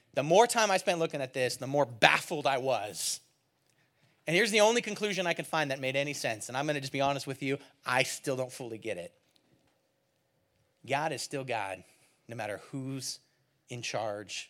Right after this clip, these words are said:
of our political world, whoever sits on the throne. And God moves through people and speaks truth, even through people who are wicked from time to time. It, it's just, he unwittingly, so John says, he basically unwittingly had prophesied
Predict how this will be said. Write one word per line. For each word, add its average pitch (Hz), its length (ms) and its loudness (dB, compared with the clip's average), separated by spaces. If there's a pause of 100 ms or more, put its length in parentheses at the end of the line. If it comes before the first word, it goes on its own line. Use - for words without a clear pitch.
(140)
of 104 100 -12
our 92 140 -4
political 139 480 -8
world, 139 340 -6
whoever 110 260 -8
sits - 280 -14
on 110 100 -10
the 98 60 -14
throne. 147 340 -2 (220)
And 123 80 -8
God 110 180 0
moves 135 320 -6
through 139 140 -8
people 131 480 -10
and 104 100 -14
speaks - 340 -12
truth, 139 460 -8 (240)
even 135 220 -8
through 120 100 -12
people 127 340 -12
who 110 140 -8
are 101 140 -6
wicked 139 400 -4
from 139 120 -10
time 143 260 -8
to 135 60 -10
time. 135 360 -4 (240)
It, 107 180 -6
it's 123 320 -8
just, - 340 -8 (300)
he 247 600 -2 (320)
unwittingly, 226 640 4
so 233 100 2
John 262 380 4
says, 214 400 6 (120)
he 226 120 0
basically 262 640 6
unwittingly 247 880 4 (140)
had 214 220 4
prophesied 262 840 4